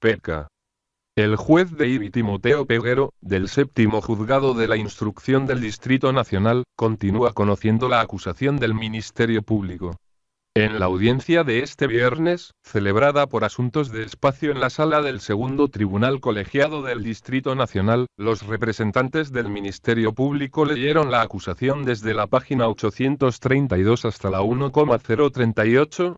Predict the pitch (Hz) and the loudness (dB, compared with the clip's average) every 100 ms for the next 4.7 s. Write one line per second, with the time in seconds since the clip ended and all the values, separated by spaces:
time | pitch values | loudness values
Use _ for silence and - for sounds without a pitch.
0 | - 104 110 139 135 131 - 135 151 - | -4 0 0 2 0 0 -2 -2 -2 0
1 | 117 139 127 98 117 107 143 147 147 - | 2 2 0 -2 -2 0 0 0 -2 0
2 | 104 104 98 95 135 135 143 131 127 135 | 2 2 0 0 -2 0 2 2 0 2
3 | 131 127 127 104 101 101 135 131 113 104 | 0 0 -4 -2 -2 2 2 2 0 -4
4 | - - 95 120 139 135 151 | -4 -2 2 2 0 0 -4